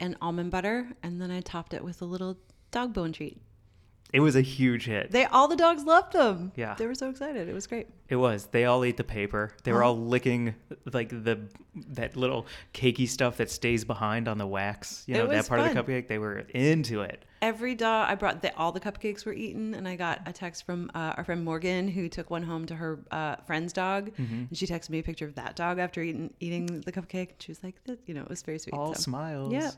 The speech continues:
Speaker 2: Nice.
Speaker 1: Yeah.
Speaker 2: I low-key, it was real fun when everyone fed their dog a cupcake, and then they looked around and definitely licked their finger, 'cause they were, like, peeling the wrapper off, and they were like,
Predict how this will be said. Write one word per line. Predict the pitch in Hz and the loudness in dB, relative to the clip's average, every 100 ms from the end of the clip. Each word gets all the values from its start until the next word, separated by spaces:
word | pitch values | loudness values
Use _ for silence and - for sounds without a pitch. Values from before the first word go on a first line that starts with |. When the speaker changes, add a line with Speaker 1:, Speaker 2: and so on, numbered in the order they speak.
| - | -8
Speaker 2:
Nice. | 127 180 185 127 - | -2 0 0 -4 -8
Speaker 1:
Yeah. | 320 330 190 _ - | -8 -6 -8 _ 0
Speaker 2:
I | 139 | 4
low-key, | 143 139 135 131 131 | 4 4 4 4 4
it | 131 | 2
was | 123 117 | 0 0
real | 120 | -2
fun | - 120 123 | 0 -2 0
when | 117 | 0
everyone | 113 117 107 | 0 -2 -2
fed | - 107 | -4 -2
their | 110 | -2
dog | 107 104 | -2 -2
a | 101 | -4
cupcake, | 107 101 - 127 135 | -2 -2 2 0 0
and | 131 | 0
then | 113 | 2
they | 110 | 2
looked | 104 110 120 | 2 2 2
around | 101 104 110 | 2 2 2
and | 110 110 | -2 -4
definitely | 101 98 113 104 101 | -2 -2 0 0 0
licked | 95 104 - | -2 -4 -4
their | 101 | -4
finger, | - 104 107 120 | -2 -2 2 0
'cause | 135 131 | 2 2
they | 127 | 4
were, | 113 | 2
like, | 107 107 | 0 -2
peeling | 127 117 113 | 0 2 2
the | 101 | 0
wrapper | 104 107 120 | -2 0 -2
off, | 123 | -2
and | 110 | -6
they | |
were | 101 | -8
like, | 101 | -10